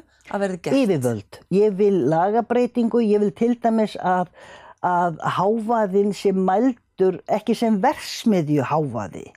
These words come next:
Speaker 1: Nei.
Speaker 2: í skólum.
Speaker 1: Mm.
Speaker 2: Það er gert í dag.
Speaker 1: Mhm.
Speaker 2: Þess vegna kemur þetta með heyrnarhlífarnar.
Speaker 1: Já.
Speaker 2: Það meikar sens og ég sletti nú.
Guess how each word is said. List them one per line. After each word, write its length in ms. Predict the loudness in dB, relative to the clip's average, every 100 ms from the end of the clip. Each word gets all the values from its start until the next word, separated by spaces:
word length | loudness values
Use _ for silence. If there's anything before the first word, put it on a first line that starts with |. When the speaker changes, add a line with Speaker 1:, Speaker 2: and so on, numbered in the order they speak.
| -14
Speaker 1:
Nei. 340 | -10 -8 -6
Speaker 2:
í 120 | -4
skólum. 480 | -4 -2 -2 -2 -4
Speaker 1:
Mm. 220 | -12 -8 -2
Speaker 2:
Það 140 | -2
er 60 | 0
gert 420 | -2 -4 -6 -4
í 80 | -4
dag. 400 | -2 -4 -4 -12 -10
Speaker 1:
Mhm. 340 | -10 -8 -12 -10
Speaker 2:
Þess 220 | -6 -2
vegna 180 | 0 0
kemur 260 | 2 2 2
þetta 200 | 0 0
með 160 | 0
heyrnarhlífarnar. 800 | 0 0 -2 0 0 -2 -6 -6
Speaker 1:
Já. 180 | -4 -4 -4
Speaker 2:
Það 220 | -2 2
meikar 460 | 2 2 0 -2 -4
sens 420 | -2 -2 -2 -2
og 60 | -2
ég 140 | -2
sletti 340 | -4 -4 -2
nú. 160 | -2 -4